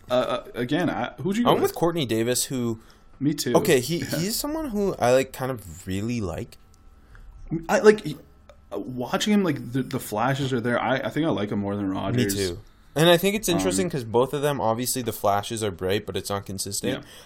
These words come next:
Speaker 2: I think Courtney
Speaker 1: Yeah.
Speaker 2: Davis goes back to school. I think he's gonna do a lot for himself next year. Um,
Speaker 1: I think so,
Speaker 2: he
Speaker 1: yeah.
Speaker 2: just seems so much more refined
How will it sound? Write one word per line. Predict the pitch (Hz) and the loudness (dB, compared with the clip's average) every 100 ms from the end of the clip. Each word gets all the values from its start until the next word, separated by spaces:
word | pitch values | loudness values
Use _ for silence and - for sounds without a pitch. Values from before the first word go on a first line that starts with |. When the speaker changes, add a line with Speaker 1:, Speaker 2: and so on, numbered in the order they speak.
| - | 2
Speaker 2:
I | 120 | 2
think | 143 | 2
Courtney | - 160 143 | 0 0 2
Speaker 1:
Yeah. | 123 | 2
Speaker 2:
Davis | 127 - | 2 0
goes | 127 | -2
back | 117 104 | 2 0
to | 110 | 0
school. | 107 104 101 | -4 0 -2
I | |
think | 101 104 | -2 -8
he's | 104 | -4
gonna | 104 | -4
do | 101 98 | -2 -2
a | |
lot | 82 82 76 - | -2 -2 -4 -6
for | |
himself | 104 101 101 101 | -6 -4 -4 -4
next | 113 117 | -6 -4
year. | 131 135 - - - - | -2 -2 -4 -16 -20 -8
Um, | 90 90 87 - - | -4 -4 -4 -10 -14
Speaker 1:
I | - | -18
think | - 101 | -14 -10
so, | 87 82 | -10 -8
Speaker 2:
he | |
Speaker 1:
yeah. | 87 | -6
Speaker 2:
just | 127 147 | 0 2
seems | - 180 | 2 2
so | 175 | 2
much | 156 160 | 2 0
more | 165 170 | 0 0
refined | 175 - 196 101 113 110 | 0 0 0 2 0 -4